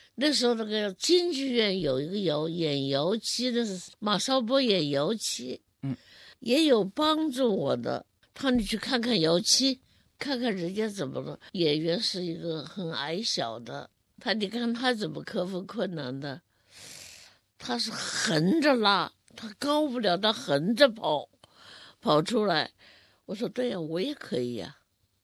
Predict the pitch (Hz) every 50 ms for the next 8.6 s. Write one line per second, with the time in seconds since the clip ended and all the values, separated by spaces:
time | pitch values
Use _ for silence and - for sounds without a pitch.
0 | _ _ _ _ - - - 226 208 196 226 175 156 160 165 156 160 165 202 196
1 | 190 170 170 - - - - 139 160 160 160 220 214 170 170 165 170 170 160 143
2 | 139 135 123 - - _ - - - - - - - - - - - 160 208 247
3 | 220 - - - 254 277 285 269 214 190 190 208 208 185 208 - - - - 277
4 | 269 269 247 240 240 247 220 180 185 208 - - 247 262 233 208 202 202 185 170
5 | 165 202 - - - 202 226 247 254 262 233 226 220 - 208 202 180 170 - -
6 | - 214 196 165 - _ _ _ _ _ _ _ - 208 180 175 180 185 202 185
7 | 147 160 156 - - 185 170 156 - - - _ _ _ - - 151 160 160 175
8 | 175 180 190 196 240 254 247 214 - - -